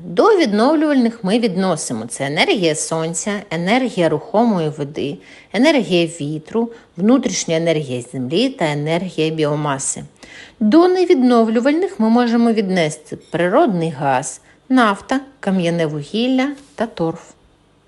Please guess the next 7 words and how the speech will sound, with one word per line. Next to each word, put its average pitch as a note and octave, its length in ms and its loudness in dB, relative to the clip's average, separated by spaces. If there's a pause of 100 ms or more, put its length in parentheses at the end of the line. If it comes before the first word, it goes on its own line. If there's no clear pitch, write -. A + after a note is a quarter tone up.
(1200)
А E3 40 -4
тепер, A#3+ 340 0
будь G3 180 -4
ласка, D#3 460 -4
увага F3+ 460 -4
на C#3+ 120 -2
екран. C#3 440 -6